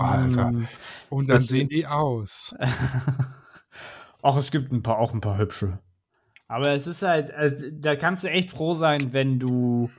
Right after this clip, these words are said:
Speaker 2: entweder richtig anti gehst, also, oder die richtige <laughs> Straße gehst, oder du hast halt eine Frau unterm Arm, also irgendeine Freundin, sonst, sonst ist es eine Katastrophe.
Speaker 1: Ja.
Speaker 2: Aber es reicht schon, es reicht aber in Hamburg schon nur die Straßenseite zu wechseln, dann hast du ja schon,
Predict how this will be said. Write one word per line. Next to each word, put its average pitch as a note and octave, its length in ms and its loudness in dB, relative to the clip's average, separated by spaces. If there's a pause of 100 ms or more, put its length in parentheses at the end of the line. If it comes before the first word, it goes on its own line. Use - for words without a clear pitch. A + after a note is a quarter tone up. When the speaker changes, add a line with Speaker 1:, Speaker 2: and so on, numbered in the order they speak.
(520)
Speaker 2:
entweder D3+ 500 0
richtig D3+ 380 -4
anti A#3 680 0
gehst, B3 640 -2 (320)
also, C3+ 320 0 (520)
oder C#3+ 220 0
die C3+ 120 0
richtige F#3 360 -2
<laughs> - 0 -
Straße F#3 520 0
gehst, G3 460 -2 (560)
oder D3+ 240 0
du C#3 140 2
hast C#3 220 0
halt B2+ 180 0
eine B2 140 -2
Frau A2 300 2
unterm G#2 280 0
Arm, G2+ 420 0
also G#2 280 2
irgendeine G#2+ 300 2
Freundin, G#2+ 500 0
sonst, G#2 460 0
sonst G#2 260 0
ist A2 140 0
es G2+ 60 -2
eine G#2 120 0
Katastrophe. G#2 640 0 (1120)
Speaker 1:
Ja. B2+ 100 2
Speaker 2:
Aber C#3+ 140 4
es C#3+ 480 0
reicht F3+ 280 4
schon, A3+ 220 0
es D#3 220 -4
reicht F#3 240 2
aber E3 100 0
in C#3 100 2
Hamburg D#3+ 300 0
schon D3+ 220 0
nur D3+ 120 2
die C#3+ 120 -4
Straßenseite G#2 760 0
zu G#2 200 -4
wechseln, G2+ 340 -2
dann G#2+ 280 2
hast G#2+ 280 -2
du - 20 0
ja G2+ 320 0
schon, G#2 480 0